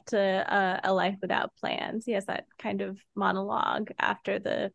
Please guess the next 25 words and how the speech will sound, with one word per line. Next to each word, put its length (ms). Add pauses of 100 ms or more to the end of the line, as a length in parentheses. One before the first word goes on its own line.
after 280
the 100
flood 480
where 140
he 100
seems 340
very 180
defeated. 500 (680)
Um, 560 (500)
and 80
I 40
feel 140
like 140
those 220
are, 280
like, 200 (1160)
two 180
mentalities 1120 (1000)
that 160
are 320
at 180
odds 400 (300)
through 140
the 60
movie. 520